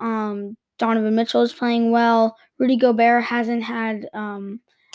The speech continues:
as good of a season as he had last year so far, but I still think he's playing well, and I still think it's the very beginning of the season. Players will find their groove, they'll get into it,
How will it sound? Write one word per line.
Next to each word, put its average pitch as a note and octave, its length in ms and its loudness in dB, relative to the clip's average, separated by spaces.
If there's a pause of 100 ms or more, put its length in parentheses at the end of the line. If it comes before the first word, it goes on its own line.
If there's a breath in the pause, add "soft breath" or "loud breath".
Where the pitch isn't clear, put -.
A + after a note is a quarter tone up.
(140 loud breath)
as A#3+ 160 0
good B3+ 140 2
of B3 80 4
a B3+ 40 4
season A#3+ 320 2
as A#3 180 2
he A3 80 0
had G#3+ 200 -2
last A3+ 320 0
year B3 140 4
so B3 200 -2
far, A#3 400 2 (380 loud breath)
but A#3+ 120 0 (120)
I A#3 140 -2
still A#3+ 240 0
think A#3 220 -4
he's A3 260 -4
playing G#3+ 400 -4
well, A3 200 2
and A3 120 0
I G#3+ 80 -2
still A3 320 -4
think A3 260 -4
it's - 300 -10 (340)
the A3+ 180 -6
very A3+ 280 0
beginning G#3 380 -2
of G#3 40 -4
the G#3 60 -6
season. G#3+ 420 -4 (380 loud breath)
Players B3 340 2
will A3 60 -2
find A3+ 280 2
their G#3+ 120 0
groove, A3 360 0
they'll G#3+ 120 0
get G#3+ 200 -2
into G#3+ 280 -2
it, G3+ 180 -4